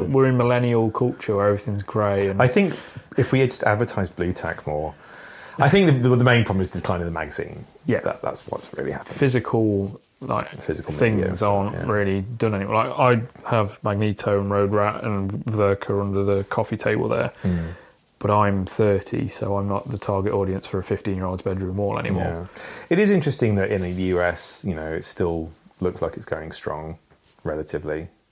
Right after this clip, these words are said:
Speaker 1: um, and Japan as well. That
Speaker 2: Yeah.
Speaker 1: sort of, those sort of places, and in fact in Germany as well. They seem to have really strong magazine areas, but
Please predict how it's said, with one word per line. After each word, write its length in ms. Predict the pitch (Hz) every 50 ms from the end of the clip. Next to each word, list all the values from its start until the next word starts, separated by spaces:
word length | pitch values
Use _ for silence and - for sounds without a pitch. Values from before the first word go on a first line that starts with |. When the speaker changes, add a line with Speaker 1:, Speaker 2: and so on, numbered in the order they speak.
| _ _ _ _ _ _ _ -
Speaker 1:
um, 380 | 85 82 80 78 76 76 73 69
and 340 | 76 78 80 80 80 - - -
Japan 360 | - - - 85 80 80 78
as 120 | 78 78
well. 300 | 80 78 76 78 78 78
That 120 | 80 80 110
Speaker 2:
Yeah. 80 | 104
Speaker 1:
sort 120 | - - - -
of, 40 | -
those 220 | - 78 80 -
sort 120 | - 90
of 40 | -
places, 220 | - 78 80 - -
and 80 | 104 123
in 80 | 143
fact 200 | 151 - 208 208
in 80 | 156 131
Germany 320 | - 143 147 147 135 98
as 100 | 90 87
well. 140 | 113 107 95
They 80 | 95 101
seem 120 | 117 120
to 60 | 107 95
have 80 | 95
really 160 | 95 92 87
strong 280 | 82 - - 95 87 85
magazine 340 | 85 85 85 80 85 90 82
areas, 280 | 80 78 78 78 78
but 240 | - - 95 90 -